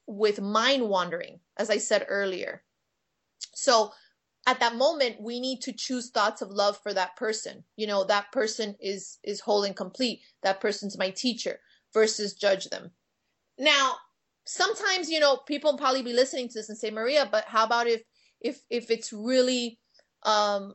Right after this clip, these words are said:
you know, it's so, it's happening, it's very real, like, like, this is such an awful situation,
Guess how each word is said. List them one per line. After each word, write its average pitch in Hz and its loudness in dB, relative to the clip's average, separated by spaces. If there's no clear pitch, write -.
you 262 -4
know, 247 4
it's 214 -6
so, 269 6
it's 247 -6
happening, 247 0
it's 196 -12
very 226 -4
real, 226 0
like, 185 -6
like, 202 -4
this 233 -4
is 233 -10
such 226 2
an 220 -2
awful 226 2
situation, 208 -6